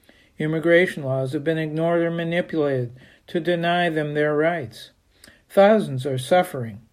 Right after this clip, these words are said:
Inadequate food or medicines. Basic necessities withheld. Children separated from parents. Those who do not die are permanently scarred.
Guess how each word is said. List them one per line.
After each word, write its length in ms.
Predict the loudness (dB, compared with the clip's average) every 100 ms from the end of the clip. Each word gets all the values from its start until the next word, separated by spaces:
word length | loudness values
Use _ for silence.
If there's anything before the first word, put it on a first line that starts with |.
| _ _ _ _ _
Inadequate 760 | -2 0 2 2 2 0 -4 -2
food 420 | 4 4 4 2
or 140 | -2
medicines. 800 | 2 2 2 0 -4 -14 -16 -20 _ _ _ _ _ -4
Basic 420 | -2 -2 -4 -6
necessities 800 | -6 0 4 4 0 -2 -2 0
withheld. 720 | -2 -2 -2 0 0 -2 -10 _ _ _ _ _ -4
Children 440 | 2 2 0 -6
separated 720 | 0 0 2 2 2 0 -8
from 240 | -10 -12 -6
parents. 640 | -2 0 -2 -4 -12 -20 _ _ _ _ -20 _ _ 0
Those 300 | 4 4 4
who 100 | -2
do 180 | -2 -2
not 300 | 0 0 4
die 480 | 4 6 2 -2 -10 _ _ -4
are 100 | -4
permanently 760 | -4 -2 -2 -2 -6 -8 -6 -6
scarred. 720 | -4 0 2 0 -6 -12